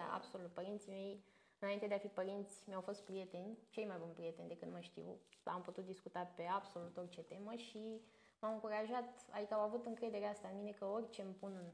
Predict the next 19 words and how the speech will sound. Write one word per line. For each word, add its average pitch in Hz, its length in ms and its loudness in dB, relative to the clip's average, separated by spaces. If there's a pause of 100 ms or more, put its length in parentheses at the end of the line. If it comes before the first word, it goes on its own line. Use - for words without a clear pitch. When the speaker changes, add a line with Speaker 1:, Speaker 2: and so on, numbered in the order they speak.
Speaker 1:
cap - 360 -2 (520)
o 190 100 0
să-mi 180 280 -6
iasă 269 360 0
și 262 160 -6
că 214 120 0
știu 233 340 2
eu 214 120 6
dacă 185 240 4
vreau 185 180 4
să 185 100 -2
mă 185 60 0
duc 185 140 -2
într-o 180 220 0
direcție, 180 400 -2
de 175 220 2
ce - 140 -2
mă 170 200 0
duc. - 220 -8